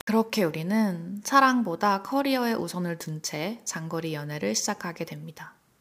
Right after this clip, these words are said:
일에 몰두하면서 어느덧 일 년 반이라는 시간이 흘렀고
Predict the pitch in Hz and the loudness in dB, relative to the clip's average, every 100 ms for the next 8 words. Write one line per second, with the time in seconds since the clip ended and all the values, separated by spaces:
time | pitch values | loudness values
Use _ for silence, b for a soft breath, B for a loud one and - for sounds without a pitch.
0 | _ _ _ _ _ _ _ _ - 202 | _ _ _ _ _ _ _ _ -4 2
1 | 233 202 165 160 226 220 190 175 160 160 | 4 4 0 0 2 2 2 -2 -4 -4
2 | 165 - 156 156 160 160 240 247 247 226 | -4 -6 -6 -4 -6 -4 -2 0 2 2
3 | 190 151 170 160 156 - 180 160 156 185 | 0 -4 -2 -4 -4 -6 -4 -6 -6 -6
4 | 185 156 - 202 190 165 | -4 -6 -6 -4 -4 -4